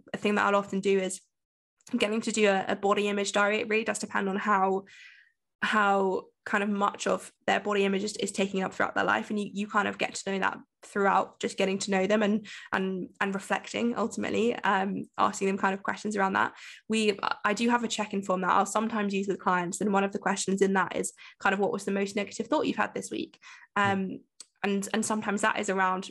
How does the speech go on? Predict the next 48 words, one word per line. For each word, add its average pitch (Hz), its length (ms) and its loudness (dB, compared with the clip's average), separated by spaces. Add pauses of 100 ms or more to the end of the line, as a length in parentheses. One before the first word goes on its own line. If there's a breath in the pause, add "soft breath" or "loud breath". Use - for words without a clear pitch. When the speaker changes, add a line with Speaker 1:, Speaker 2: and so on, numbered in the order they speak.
Speaker 1:
like, - 200 -2
based 196 280 -2
around 190 240 0
their, 190 160 2
their 185 160 0
body, 190 260 0
or 180 80 -2
just 233 240 -2
generally 226 400 2 (320 loud breath)
there's 202 360 0
a 214 60 -2
com-, 226 300 0
there's 208 160 4
a, 196 140 6
a 208 60 0
question 214 360 -2
about 190 260 2
how 202 200 2
do 202 80 -8
you 196 80 -10
feel 190 100 -4
kind 185 220 -2
of 190 80 -10
progress 247 360 2
is 214 100 -8
going. 190 260 -2
And 185 80 -4
as 190 100 -6
we 196 60 -2
kind 196 160 0
of 185 80 -6
discussed, 196 400 -2
a 196 40 -2
lot 190 160 2
of 196 80 2
it 202 120 2
isn't 208 160 0
necessarily 190 480 -2
a 185 60 -2
metric. 196 420 -4
It's, - 240 -8 (280 loud breath)
it's 196 160 -2
about, 180 360 2
like, - 260 -4 (140)
how 214 160 0
you're 208 120 -2
feeling 233 360 2
and 190 200 0